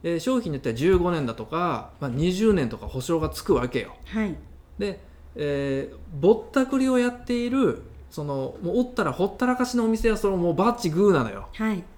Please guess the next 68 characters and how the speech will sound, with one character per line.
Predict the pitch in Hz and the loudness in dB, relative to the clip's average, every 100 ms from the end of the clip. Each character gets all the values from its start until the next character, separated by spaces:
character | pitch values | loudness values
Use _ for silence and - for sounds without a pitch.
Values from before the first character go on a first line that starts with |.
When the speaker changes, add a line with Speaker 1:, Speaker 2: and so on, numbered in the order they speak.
| - | -2
Speaker 1:
だ | 202 | 0
っ | 220 | 0
て、 | - - 147 | -4 -8 -8
<laughs> | - 240 233 | -8 -8 -2
メ | 285 269 | 2 4
ー | |
カ | 175 | 6
ー | 143 | 6
が | |
保 | 196 214 | 8 8
証 | 220 | 8
し | 214 | 8
て | 214 | 6
く | |
れ | 208 | 6
る | 196 | 6
か | 135 | 6
ら | 123 | 2
売 | 127 214 | 2 2
り | 247 | 2
っ | |
ぱ | 302 | 0
な | 320 | -2
し | - | 4
で | 330 | 4
い | |
い | 330 | 6
の | |
よ。 | 139 110 202 | 2 -2 -4
Speaker 2:
は | 208 | -6
い。 | 175 - - - | -6 -12 -20 -14
Speaker 1:
も | 143 131 | -8 -6
う | 127 | -4
そ | 175 | -4
の | |
ま | 208 | 0
ま | 233 | 0
で | 202 | 2
い | 214 | 2
い | |
や | 196 | 0
っ | 135 | 0
て | 117 | -4
な | 160 | -4
っ | 214 | -4
ち | 202 | -6
ゃ | |
う | 139 | -6
ん | |
だ | 104 | -6
け | 113 | -6
ど、 | 156 170 120 - 196 214 | -4 -4 -4 -8 -16 -8
で | 208 | -6
も、 | 226 202 131 - - - - - - - | -4 -4 -6 -10 -20 -20 -20 -20 -12 -8
言 | 220 269 | -4 -4
葉 | 143 | -6
返 | - 127 120 | -6 -6 -6
す | - | -10
と、 | 104 101 104 | -12 -12 -6
十 | 160 262 240 | -2 0 2
年、 | 175 120 | 0 -2
十 | 135 151 | -2 -2
五 | 135 | -2
年、 | 113 104 | -4 -6
二 | 117 127 | -6 -4
十 | 190 214 | 0 0
年 | 131 104 | -2 -6
も | 104 98 | -12 -14